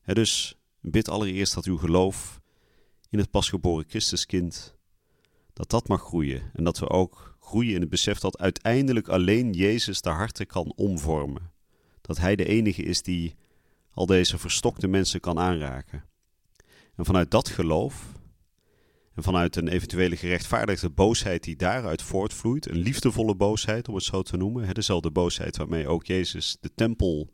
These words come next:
reinigde, een boosheid die niet vernietigt, maar die juist het verantwoordelijkheidsbesef weer wakker roept, hè, die de onverschilligheid doorbreekt, op die manier kunnen we naar buiten treden.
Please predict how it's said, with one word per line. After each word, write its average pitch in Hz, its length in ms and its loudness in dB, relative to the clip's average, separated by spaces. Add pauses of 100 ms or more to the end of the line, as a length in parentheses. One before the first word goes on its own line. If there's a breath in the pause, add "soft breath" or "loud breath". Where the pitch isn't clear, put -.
reinigde, 104 640 -2 (580)
een 92 140 -2
boosheid 98 420 4
die 95 100 -4
niet 95 160 -6
vernietigt, 90 560 -8
maar 85 120 -4
die 90 120 -2
juist - 760 0 (440)
het - 140 -8
verantwoordelijkheidsbesef 101 1120 0
weer 92 160 0
wakker 95 280 0
roept, - 540 -8 (380)
hè, 190 120 -4
die 208 120 -2
de 87 80 -2
onverschilligheid 90 800 -2
doorbreekt, 80 540 -4
op 78 200 -8
die 135 120 2
manier 117 460 0
kunnen 92 220 -2
we 80 60 -2
naar 78 100 -2
buiten 71 340 -4
treden. - 460 -10